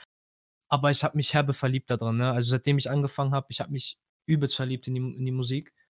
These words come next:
Ähm, und ich kann mir auch wirklich, ich glaub, ich kann mir nix, nix anderes vorstellen, was ich in der Zukunft machen würde, vielleicht auch beruflich so mäßig,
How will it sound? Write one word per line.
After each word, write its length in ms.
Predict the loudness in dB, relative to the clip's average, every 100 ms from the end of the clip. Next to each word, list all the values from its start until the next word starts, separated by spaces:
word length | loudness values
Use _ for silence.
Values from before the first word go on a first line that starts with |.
| _ _ _ _
Ähm, 480 | 0 2 2 2 -2 -2
und 500 | 0 2 0 -10 -8
ich 160 | -8 2
kann 180 | 6
mir 80 | 6
auch 200 | 4 4
wirklich, 720 | 2 2 0 2 2 -2 -14 _ _ _ _ _ _ _ _ -4
ich 80 |
glaub, 240 | 4 4 4
ich 120 | 0
kann 140 | 6
mir 100 | 8
nix, 500 | 8 6 4 0 0 0
nix 280 | 2 2 6
anderes 720 | 8 8 8 6 6 2 0
vorstellen, 600 | -2 4 6 6 2 2
was 180 | 2 0
ich 100 | 0
in 40 |
der 80 | 0
Zukunft 560 | 0 -2 0 0 -2 -6
machen 460 | -2 -2 2 2 4
würde, 260 | 4 4
vielleicht 280 | 4 4 6
auch 60 | 4
beruflich 580 | 2 4 4 4 2 4
so 140 | 4
mäßig, 480 | 4 4 4 2